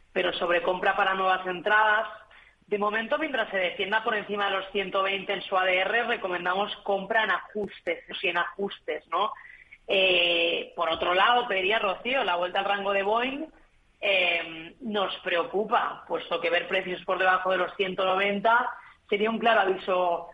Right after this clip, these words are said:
para las mesas de negociación de que las cosas en Boeing están francamente mal debido a los problemas a la hora de cumplir con los pedidos.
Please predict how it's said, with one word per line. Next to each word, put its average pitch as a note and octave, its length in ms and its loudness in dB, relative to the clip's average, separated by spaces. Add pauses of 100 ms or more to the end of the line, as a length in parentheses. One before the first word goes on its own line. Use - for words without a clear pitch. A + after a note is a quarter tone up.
(160)
para G3 200 2
las F#3 160 0
mesas F#3 300 -2
de F3+ 100 -4
negociación F3+ 680 -2
de F3 80 -2
que F3+ 60 -6
las D#3 180 -6
cosas F#3 380 -2
en F#3 100 -4
Boeing F#3+ 200 -4
están G#3 280 -4
francamente E3+ 720 -2
mal E3 340 2
debido D#3+ 260 -4
a - 20 0
los F3 160 -4
problemas F3+ 360 -2
a G3+ 60 -2
la F#3+ 60 2
hora F3+ 100 4
de F3 80 0
cumplir F3 300 -6
con F3 120 -4
los E3+ 140 -4
pedidos. F#3+ 500 0